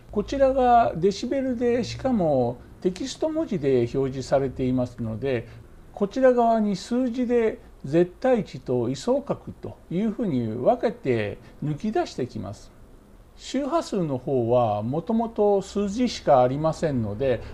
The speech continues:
まあ、そのまま、えー、こういうふうに、えー、参照で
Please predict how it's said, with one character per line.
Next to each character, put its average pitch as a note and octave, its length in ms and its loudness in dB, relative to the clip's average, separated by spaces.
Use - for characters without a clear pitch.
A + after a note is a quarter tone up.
ま A#3+ 80 -2
あ、 - 20 -4
そ C#4 140 0
の C#4 60 0
ま C4+ 160 0
ま、 A#3+ 360 2
え D#3+ 100 -2
ー、 D#3+ 60 -2
こ G3+ 220 2
う G3+ 60 4
い G3 100 2
う F#3 60 2
ふ F#3 200 0
う C#3+ 60 0
に、 G#2 240 -2
え C#3+ 120 -4
ー、 - 20 -6
参 G#3+ 360 0
照 G#3 400 2
で G3 320 4